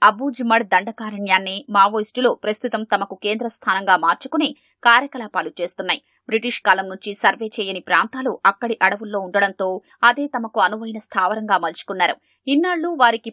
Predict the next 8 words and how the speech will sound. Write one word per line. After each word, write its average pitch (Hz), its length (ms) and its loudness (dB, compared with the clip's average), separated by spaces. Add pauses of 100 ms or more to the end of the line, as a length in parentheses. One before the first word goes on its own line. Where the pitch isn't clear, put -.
పెట్టని 254 340 -2 (100)
కోటగా 226 420 -4
ఉన్న 208 100 -6 (180)
ఈ - 20 -6 (120)
కీకారణ్యాన్ని 285 760 -2 (360)
భద్రతా 262 420 2
బలగాలు 202 340 0 (120)
తమ 202 120 0